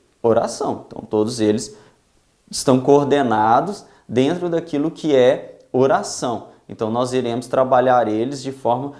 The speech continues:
coordenada. Eles não têm que estar desconexos ali, um, um, um artigo que não tem nada a ver com o outro, né? Aí eu coloco quatro tipos de oração e o último tipo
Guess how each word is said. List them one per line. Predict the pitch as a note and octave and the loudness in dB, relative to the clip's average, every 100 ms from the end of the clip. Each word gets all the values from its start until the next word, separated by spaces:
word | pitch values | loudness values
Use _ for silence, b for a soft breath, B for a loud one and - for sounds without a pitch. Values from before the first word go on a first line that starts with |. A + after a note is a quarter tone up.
| B | B
coordenada. | - C3 C3+ D#3+ B2+ G#2+ | -2 -2 -2 -2 -2 0
Eles | A2 A#2+ | -4 -4
não | C3+ | -4
têm | C#3 C3+ | -4 -4
que | |
estar | - C#3+ | 0 0
desconexos | C#3+ - F3 D#3 C3 C#3 - C3 A#2+ | 0 -4 -4 -2 -2 -4 -8 -10 -4
ali, | B2 A#2+ C#3 B _ | -2 -2 -4 B _
um, | C3 E3+ F#3+ - - | -6 -6 -8 -12 -8
um, | C3+ C3+ B2+ B2+ | -6 -4 -6 -2
um | C#3+ | -2
artigo | C#3 - - C3 C#3 D3+ B B B _ | -2 -8 -4 -2 0 -4 B B B _
que | C3 | -2
não | C#3+ | 0
tem | C#3+ D3 D3 | 0 0 2
nada | C3+ C#3 E3 F3+ | 4 4 4 2
a | E3 | 0
ver | G#2+ G#2+ B2+ D#3 - - | 0 -2 -2 -4 -12 -6
com | E3+ F3+ | -2 0
o | C#3+ | 2
outro, | A#2 A2+ | 2 0
né? | G#2+ A#2+ | -4 0
Aí | C3+ C3 | 2 2
eu | C3 | 2
coloco | C3 C3 B2+ C3 | 2 2 2 0
quatro | C3 C#3+ D3+ - | 0 4 4 0
tipos | - B2+ B2+ | -8 -8 -6
de | B2+ | -2
oração | C3 B2 - - C3 D3+ | 2 0 -2 -6 -4 -2
e | C#3 | 0
o | |
último | C3+ F3+ - D3 | 0 -2 -6 -8
tipo | C3+ - C3+ C#3 - | -8 -6 -4 -4 -4